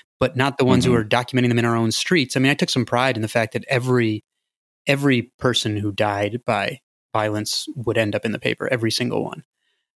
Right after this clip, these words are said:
Speaker 1: Um,
Speaker 2: Yeah.
Speaker 1: you know, and sometimes you see trends, and I think that's important. Uh, but a lot of the job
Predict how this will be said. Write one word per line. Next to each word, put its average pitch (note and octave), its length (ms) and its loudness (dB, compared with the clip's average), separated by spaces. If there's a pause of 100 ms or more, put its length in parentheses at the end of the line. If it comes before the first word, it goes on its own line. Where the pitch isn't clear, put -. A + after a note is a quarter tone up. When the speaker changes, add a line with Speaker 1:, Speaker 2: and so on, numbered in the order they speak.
(140)
Speaker 1:
Um, A2+ 440 0
Speaker 2:
Yeah. D3+ 80 -4
Speaker 1:
you F#3 80 6
know, F3 60 6
and C3+ 100 2
sometimes B2 280 2
you A2 60 0
see G#2+ 160 -2
trends, A#2 400 0
and A2 80 0
I G#2 60 -2
think A2+ 140 -2
that's G#2+ 180 0
important. B2+ 440 -2 (540)
Uh, A#2+ 300 2 (840)
but E3 280 2
a D#3 60 -2
lot C#3+ 280 2
of F3 120 0
the C#3 80 2
job A#2 560 0